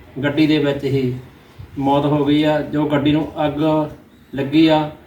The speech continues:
ਅਸੀਂ ਸਮੁੱਚਾ ਨਗਰ ਉਸ ਪਰਿਵਾਰ ਦੇ ਨਾਲ ਖੜ੍ਹੇ ਹਾਂ, ਹਮਦਰਦੀ ਆ ਕਿ ਬਹੁਤ ਹੀ ਹੋਣਹਾਰ ਨੌਜਵਾਨ ਸੀ ਤੇ ਮਿਹਨਤੀ ਸੀ।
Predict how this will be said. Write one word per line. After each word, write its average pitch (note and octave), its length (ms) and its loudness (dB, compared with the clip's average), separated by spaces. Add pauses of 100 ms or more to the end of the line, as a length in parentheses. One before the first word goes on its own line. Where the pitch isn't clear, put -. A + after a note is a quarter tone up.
(540)
ਅਸੀਂ F#3 540 4 (520)
ਸਮੁੱਚਾ F3 500 -2
ਨਗਰ C3+ 460 0 (960)
ਉਸ D3 140 -6
ਪਰਿਵਾਰ D3 420 -2
ਦੇ D3+ 100 -2
ਨਾਲ D3 260 0
ਖੜ੍ਹੇ C3+ 260 0
ਹਾਂ, D#3+ 140 0
ਹਮਦਰਦੀ C#3+ 600 2
ਆ C#3+ 220 -2 (240)
ਕਿ D3 80 0
ਬਹੁਤ C#3+ 320 2
ਹੀ D#3 180 4
ਹੋਣਹਾਰ C#3+ 460 0
ਨੌਜਵਾਨ C#3 480 0
ਸੀ C#3+ 180 -2
ਤੇ C#3+ 160 -6
ਮਿਹਨਤੀ D3 400 0
ਸੀ। C#3+ 280 0